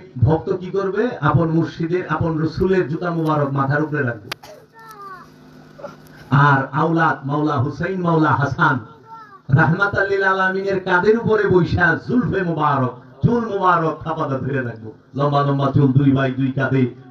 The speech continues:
মদিনার গলিতে গলিতে আল্লাহর রাসূল হাঁটতাছে,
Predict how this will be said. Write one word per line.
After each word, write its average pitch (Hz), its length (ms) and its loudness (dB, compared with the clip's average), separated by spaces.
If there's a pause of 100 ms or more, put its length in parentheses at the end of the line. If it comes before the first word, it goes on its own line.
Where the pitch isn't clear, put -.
মদিনার 151 880 0 (220)
গলিতে 160 340 0
গলিতে 139 340 0
আল্লাহর 135 320 0
রাসূল 127 300 0
হাঁটতাছে, 123 640 -2